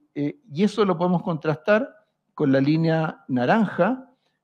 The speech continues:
que corresponde a la medición de empleo, eh, o el, digamos, el catastro, por así decirlo, o lo, de, la, o la base de datos administrativos que tiene la Dirección de Presupuesto respecto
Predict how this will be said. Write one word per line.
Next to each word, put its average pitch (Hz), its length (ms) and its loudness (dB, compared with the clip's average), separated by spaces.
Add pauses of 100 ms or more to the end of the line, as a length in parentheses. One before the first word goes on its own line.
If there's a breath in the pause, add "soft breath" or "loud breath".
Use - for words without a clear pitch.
(120)
que 151 160 0
corresponde 156 840 -2
a 160 540 0
la 131 200 2
medición 135 520 0
de 143 180 2
empleo, 151 800 2
eh, 127 540 0
o 120 160 -4
el, 117 280 -8
digamos, 123 320 -4
el 120 280 -4
catastro, 170 580 2
por 156 140 -2
así 143 200 -4
decirlo, 156 600 -2 (400 soft breath)
o 120 100 -2
lo, 123 160 -2
de, 120 460 0
la, 127 100 -2
o 123 80 4
la 117 140 6
base 160 320 4
de 165 40 2
datos 160 220 0
administrativos 165 720 -2
que 156 360 0 (260 soft breath)
tiene 143 260 2
la 139 100 2
Dirección 131 300 -2
de 131 80 -6
Presupuesto 131 500 -6
respecto 135 640 -4